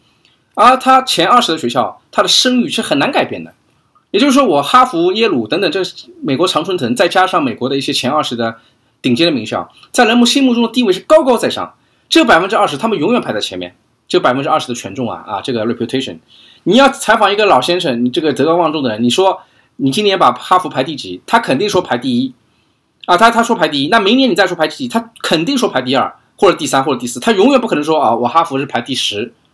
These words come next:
不可能的。所以他这个波动率是有问题的。就，就算这个学校进步了很多，但人的，呃，大家知道人的心理学来说，说你要改变自己的想法是很难的，人都有一个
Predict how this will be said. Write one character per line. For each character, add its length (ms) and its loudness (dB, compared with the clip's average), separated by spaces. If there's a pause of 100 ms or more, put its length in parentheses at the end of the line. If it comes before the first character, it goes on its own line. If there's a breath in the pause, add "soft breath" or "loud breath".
不 80 0
可 160 -2
能 140 -2
的。 220 -2 (180)
所 100 2
以 60 4
他 80 2
这 100 0
个 60 -8
波 120 0
动 200 -2
率 80 0
是 100 -2
有 100 0
问 160 -4
题 140 -10
的。 160 -16 (540 loud breath)
就， 220 -2
就 240 0
算 120 4
这 60 0
个 80 0
学 100 0
校 140 2
进 180 0
步 120 -2
了 60 0
很 140 -6
多， 300 -4 (300 soft breath)
但 180 4
人 240 2
的， 240 2 (160)
呃， 240 -2 (160)
大 100 0
家 80 0
知 140 -4
道 60 4
人 160 -2
的 80 0
心 240 0
理 100 -4
学 160 -6
来 160 -4
说， 140 -10
说 240 -10
你 140 0
要 100 0
改 180 -4
变 140 -2
自 120 -8
己 120 -8
的 80 -10
想 180 -8
法 80 -12
是 80 -8
很 160 -2
难 160 -12
的， 220 -8
人 160 -4
都 100 4
有 100 2
一 60 -2
个 140 -16